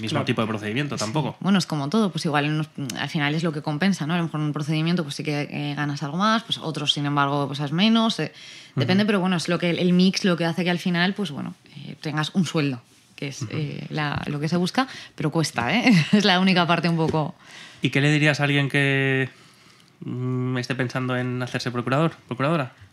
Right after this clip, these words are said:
Speaker 3: Pues que mucho ánimo, que, que vaya a tope, a por todas, porque ¿por qué no? <laughs> A ver, al final, eh, si te gusta, yo eso, al, cuanto más pasa el tiempo, más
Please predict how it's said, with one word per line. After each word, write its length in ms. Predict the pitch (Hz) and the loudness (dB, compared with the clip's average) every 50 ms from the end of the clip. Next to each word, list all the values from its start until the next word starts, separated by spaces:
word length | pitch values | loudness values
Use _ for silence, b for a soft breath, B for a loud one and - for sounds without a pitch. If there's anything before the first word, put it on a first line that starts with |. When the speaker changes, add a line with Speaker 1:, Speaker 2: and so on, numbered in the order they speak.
| _ _ _ - - - _ - | _ _ _ -20 -20 -20 _ 0
Speaker 3:
Pues 480 | 180 208 202 190 185 180 180 160 - | 2 4 6 6 6 4 4 2 0
que 640 | - - 190 175 170 170 170 165 165 160 160 156 156 156 | 0 2 2 4 4 4 4 4 4 4 4 4 4 2
mucho 220 | 160 165 - - 180 | 2 2 2 4 4
ánimo, 320 | 143 156 202 247 277 262 - - - - | 4 4 4 2 2 0 -4 -10 -20 -4
que, 200 | - 202 180 175 160 | 0 2 4 4 4
que 120 | 151 165 | 2 2
vaya 240 | 151 151 160 180 190 | 4 4 6 6 6
a 60 | 185 | 6
tope, 280 | 165 185 180 254 285 247 | 4 2 2 4 4 4
a 120 | 180 170 | 4 4
por 140 | 160 165 160 | 2 -2 -2
todas, 360 | - 180 185 175 165 220 254 | 0 0 0 2 2 0 -2
porque 260 | - - 208 175 180 | -2 -2 0 2 2
¿por 160 | 175 165 160 147 | 2 2 2 2
qué 120 | 170 180 | 2 2
no? 180 | 170 175 226 285 220 147 - - - - | 4 4 4 4 4 2 0 -4 0 2
<laughs> 1300 | - 240 160 147 247 202 170 240 202 - 233 202 - 208 202 - - - - - - 190 190 - - - - | 4 6 6 6 4 4 4 2 4 4 2 2 2 0 -2 -2 -4 -4 -4 0 0 0 0 0 -2 -2 2
A 100 | 196 233 | 2 4
ver, 100 | 269 240 | 4 4
al 100 | 196 196 | 4 2
final, 280 | - 185 175 185 247 254 220 - | 2 4 4 4 4 2 2 2
eh, 220 | - 214 190 185 185 | 4 4 4 4 2
si 120 | - 180 | 2 2
te 60 | 160 | 2
gusta, 420 | 165 160 185 208 - - 294 294 - - | 4 4 2 0 0 0 -2 -4 -4 -4
yo 320 | - 190 202 196 196 196 - - | 0 2 4 4 4 2 0 0
eso, 320 | 135 120 185 175 - 220 214 | 0 2 2 2 4 4 4
al, 160 | 214 196 185 - 185 165 160 156 127 - | 2 2 0 0 0 2 2 2 0 0
cuanto 600 | - 170 160 156 147 139 139 135 131 120 120 131 | 0 -2 0 0 0 0 0 0 -2 -2 -2 -4
más 340 | 104 98 90 90 143 170 180 | -4 -6 -4 -2 -2 -2 0
pasa 180 | - 240 214 226 | 2 2 2 4
el 60 | 202 | 4
tiempo, 200 | 208 208 214 254 | 2 2 4 4
más 440 | 247 208 190 175 170 180 175 - | 4 4 4 2 2 2 0 -2